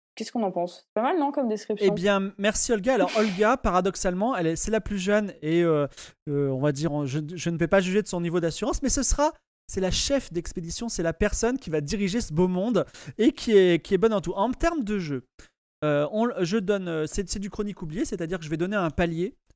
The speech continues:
Speaker 2: euh, de difficulté, par exemple, euh, difficulté, euh, quinze. Il faudra, faudra lancer un D vingt. Il y aura, vous allez voir, il y a une interface de fantastique parce que ici on a du budget, ok ? Et, et, <laughs> euh, et donc,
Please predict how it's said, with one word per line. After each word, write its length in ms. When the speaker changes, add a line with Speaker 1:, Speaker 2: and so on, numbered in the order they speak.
Speaker 2:
euh, 100
de 100
difficulté, 540
par 140
exemple, 400
euh, 260
difficulté, 720
euh, 200
quinze. 420
Il 80
faudra, 280
faudra 420
lancer 260
un 120
D 140
vingt. 280
Il 60
y 40
aura, 220
vous 120
allez 120
voir, 140
il 40
y 40
a 20
une 100
interface 400
de 80
fantastique 460
parce 160
que 140
ici 220
on 100
a 80
du 80
budget, 320
ok ? 180
Et, 140
et, 320
<laughs> 40
euh, 340
et 160
donc, 480